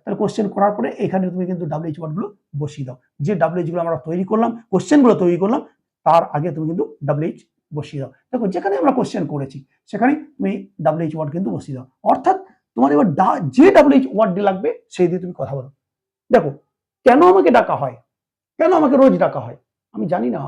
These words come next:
কে আমাকে ডাকে, কিন্তু আমাকে ডাকা হয়। কেন আমাকে রোজ ডাকা হয়? Why am I called? কেন আমাকে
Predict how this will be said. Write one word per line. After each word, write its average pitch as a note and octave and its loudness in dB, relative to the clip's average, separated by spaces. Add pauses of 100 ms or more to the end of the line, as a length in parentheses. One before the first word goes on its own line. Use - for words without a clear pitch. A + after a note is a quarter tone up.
(140)
কে - -10 (100)
আমাকে E3+ -10
ডাকে, D3 -12 (400)
কিন্তু C4 4
আমাকে A3 2
ডাকা D3 -6
হয়। A#2 -16 (340)
কেন B3+ 6
আমাকে D4+ 4
রোজ C#4 4
ডাকা A#3+ 2
হয়? A#2 -2 (100)
Why C#4 8 (100)
am C#4 4
I - 0 (100)
called? C3 -2 (640)
কেন E3+ -4
আমাকে A#3 -4